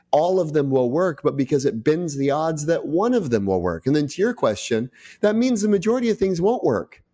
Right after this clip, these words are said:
Well, what happens when things don't work? Do people get fired? Is it a career-limiting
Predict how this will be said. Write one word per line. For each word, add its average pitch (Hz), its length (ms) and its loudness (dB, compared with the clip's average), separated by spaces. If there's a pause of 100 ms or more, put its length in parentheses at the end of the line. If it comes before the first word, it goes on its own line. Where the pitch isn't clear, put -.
Well, 190 120 2
what 202 140 2
happens 196 400 -2
when 127 160 0
things 110 280 -2
don't 95 240 -2
work? 90 360 -4 (220)
Do 98 140 -4
people 98 220 0
get 87 180 -4
fired? 117 540 0 (220)
Is 110 120 -4
it 113 100 2
a 95 40 -2
career-limiting 110 1080 0